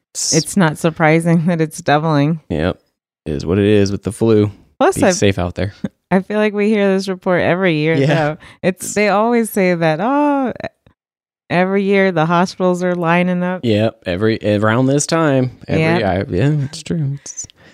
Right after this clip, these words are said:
Speaker 2: <laughs>
Speaker 1: we'll be doing Healthy Talk Show next year. It'll be the same thing.
Speaker 2: <laughs>
Speaker 1: Ars Technica, U S government-funded Android phones come pre-installed with unremovable malware. The first is heavily obfuscated malware that can install adware and other unwanted apps without the knowledge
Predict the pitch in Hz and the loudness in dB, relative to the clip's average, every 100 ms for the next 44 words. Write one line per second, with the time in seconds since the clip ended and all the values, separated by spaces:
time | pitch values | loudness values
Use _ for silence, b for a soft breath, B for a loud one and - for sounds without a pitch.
0 | - 151 143 104 120 131 135 135 139 147 | -8 -6 -2 0 2 2 2 0 0 0
1 | 135 - 110 107 123 - - 95 90 92 | -2 0 0 2 0 -2 -2 -2 0 -4
2 | 98 98 90 87 98 104 123 143 135 226 | -4 -2 0 2 2 2 0 0 0 0
3 | 240 165 247 240 185 139 _ _ 147 233 | 0 -4 -6 -4 -4 -8 _ _ -10 -8
4 | 208 196 _ _ _ - 95 95 - 120 | -12 -16 _ _ _ 0 2 2 2 0
5 | - 147 202 196 - 95 92 - 104 120 | 0 -2 -2 -2 -2 2 2 0 0 2
6 | 143 - - 135 151 - 135 170 147 98 | 2 -2 -2 0 2 0 0 2 0 0
7 | - 87 85 - - 98 - 151 175 - | 0 0 0 -2 -4 -4 -4 -2 -2 -2
8 | 165 214 208 - 190 269 294 190 220 262 | 0 0 0 -2 -2 0 2 0 0 0
9 | 226 220 147 62 69 53 - - - - | -2 0 -2 -2 -2 -2 -6 -12 -12 -12
10 | - 156 190 - 104 113 135 135 127 - | -4 0 0 2 0 2 0 2 2 2
11 | 123 113 - 98 98 69 57 69 55 78 | -2 -2 -4 -2 -2 -2 -2 0 2 0
12 | 78 87 82 - 120 117 - 127 185 95 | -2 -2 -2 0 0 0 0 -2 0 0
13 | 90 - 107 113 98 92 90 92 - - | 0 0 2 2 2 2 2 0 -4 -4
14 | 127 - - 92 - 113 92 87 90 | -4 -4 -6 -4 -2 0 0 0 2